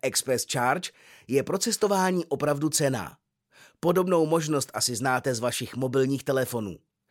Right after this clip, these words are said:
Zapojíte mobil do nabíječky a během pár minut máte nabito osmdesát procent. Funkce záměrně zamezí úplnému nabití, aby šetřila baterii, a zároveň se postará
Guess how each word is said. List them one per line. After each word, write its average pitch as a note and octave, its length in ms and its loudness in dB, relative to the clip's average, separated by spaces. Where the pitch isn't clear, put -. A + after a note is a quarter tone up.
Zapojíte C#3+ 600 0
mobil A2+ 300 -2
do D3+ 120 0
nabíječky C#3+ 640 0
a C#3 140 4
během G3 340 0
pár G3 300 2
minut F#3+ 300 2
máte C#3+ 300 0
nabito C#3 380 -2
osmdesát E3+ 680 -2
procent. B2+ 500 -6
Funkce G3 440 2
záměrně D#3 600 2
zamezí C#3 480 0
úplnému C3+ 540 0
nabití, A#2 480 -4
aby A#2+ 260 -2
šetřila C3 440 -2
baterii, D3 500 0
a C3+ 200 4
zároveň F#3+ 440 2
se F#3 120 -2
postará D#3+ 460 0